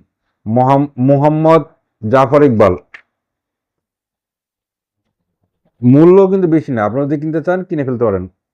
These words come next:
পঞ্চাশ টাকা। এরপর লেখা, এই বইয়ের প্রতিটি ঘটনা ও চরিত্র কাল্পনিক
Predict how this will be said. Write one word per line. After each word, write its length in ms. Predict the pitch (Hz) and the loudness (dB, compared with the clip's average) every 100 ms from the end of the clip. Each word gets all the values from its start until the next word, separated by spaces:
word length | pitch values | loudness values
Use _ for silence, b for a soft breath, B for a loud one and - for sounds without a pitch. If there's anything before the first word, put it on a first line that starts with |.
| _ _ _ _ _ _ _ | _ _ _ _ _ _ _
পঞ্চাশ 300 | - 139 143 | -2 2 2
টাকা। 320 | - 104 90 - _ _ _ _ _ _ _ _ _ _ _ _ _ _ _ _ _ _ _ _ _ _ _ _ _ _ _ _ _ _ _ _ _ _ _ _ _ - | 2 2 0 -2 _ _ _ _ _ _ _ _ _ _ _ _ _ _ _ _ _ _ _ _ _ _ _ _ _ _ _ _ _ _ _ _ _ _ _ _ _ -2
এরপর 260 | 120 139 | 0 2
লেখা, 220 | 143 147 | 2 2
এই 200 | 143 143 | 4 4
বইয়ের 240 | 143 165 160 | 4 2 2
প্রতিটি 480 | 170 160 156 175 139 | -2 -4 -2 -2 -2
ঘটনা 400 | 123 143 160 165 | -4 -4 -4 -2
ও 200 | 131 139 | 0 0
চরিত্র 400 | 156 151 175 175 | 0 -2 -4 -4
কাল্পনিক 560 | 165 143 135 120 90 | -2 -4 -2 -4 -6